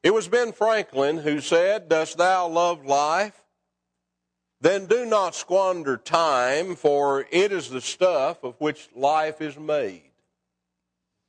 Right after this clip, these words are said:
Thomas Edison said, "Time is the most important thing in the world."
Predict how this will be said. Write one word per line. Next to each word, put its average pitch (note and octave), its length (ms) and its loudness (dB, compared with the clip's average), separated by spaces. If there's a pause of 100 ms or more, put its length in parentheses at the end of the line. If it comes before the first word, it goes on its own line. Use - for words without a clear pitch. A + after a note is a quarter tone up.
(320)
Thomas G#3+ 360 2
Edison G#3 400 -2
said, F#3 420 0
"Time G3 720 0 (560)
is E3+ 300 0
the E3+ 80 -2
most G3+ 340 0
important G3 540 -2
thing A3 220 2
in A3+ 100 0
the A3+ 80 0
world." A#3+ 560 0